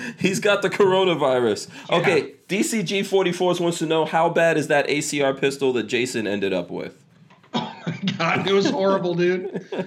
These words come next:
Speaker 3: I mean, we would fire twenty rounds out of it, and the barrel would walk out of it.
Speaker 1: Uh,
Speaker 2: Whoa, wha-, what?
Speaker 1: <laughs> what?
Speaker 3: Yeah.
Speaker 2: God.
Speaker 3: The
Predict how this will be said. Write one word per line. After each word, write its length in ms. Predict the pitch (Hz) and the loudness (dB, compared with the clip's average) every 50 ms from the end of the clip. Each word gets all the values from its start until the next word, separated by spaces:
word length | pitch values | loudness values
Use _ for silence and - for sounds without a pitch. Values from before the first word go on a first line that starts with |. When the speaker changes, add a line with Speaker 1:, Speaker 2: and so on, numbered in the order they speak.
| - - | -8 -6
Speaker 3:
I 140 | - 190 214 | -4 0 2
mean, 140 | 220 208 202 | 2 2 2
we 100 | 226 220 | 2 2
would 140 | 196 175 - | 0 0 -2
fire 320 | - 196 185 190 190 180 | -2 0 2 2 2 0
twenty 340 | 180 - - 185 185 185 180 | -2 -6 -6 -6 -4 -4 -4
rounds 400 | 175 165 170 170 175 180 175 - | -2 0 0 0 0 0 -2 -2
out 160 | 143 131 127 | -2 -2 -2
of 140 | 127 127 123 | -2 -2 -4
it, 160 | 135 135 135 - | -6 -6 -6 -6
and 100 | 143 139 | -6 -4
the 60 | 135 | -4
barrel 300 | 131 120 147 143 143 - _ _ - - - | -2 0 0 0 0 -2 _ _ -16 -4 -2
would 100 | - - - - - - | -2 -2 -2 -8 -6 -2
walk 240 | 120 117 117 117 - | 0 0 0 0 0
out 160 | 113 107 104 | -2 -2 -2
of 80 | 101 101 | -4 -6
it. 240 | 101 101 - - _ _ - | -8 -10 -12 -18 _ _ -2
Speaker 1:
Uh, 560 | 123 117 113 110 110 107 101 98 - - - 135 | 0 0 2 2 2 2 0 0 -2 -2 0 0
Speaker 2:
Whoa, 200 | 214 277 269 175 | 2 2 2 2
wha-, 260 | 165 180 175 156 180 | 0 0 0 0 2
what? 320 | 170 185 277 427 523 523 - | 2 2 4 2 2 0 -2
Speaker 1:
<laughs> 180 | - - 240 262 | 0 -2 0 0
what? 220 | 311 - - 175 | 0 -2 0 0
Speaker 3:
Yeah. 320 | - 226 254 269 240 - - - - - | 2 2 2 2 0 -2 -6 -10 -14 -4
Speaker 2:
God. 460 | 254 254 240 208 202 170 131 117 - | -2 0 2 4 2 2 0 0 -4
Speaker 3:
The 80 | - | -6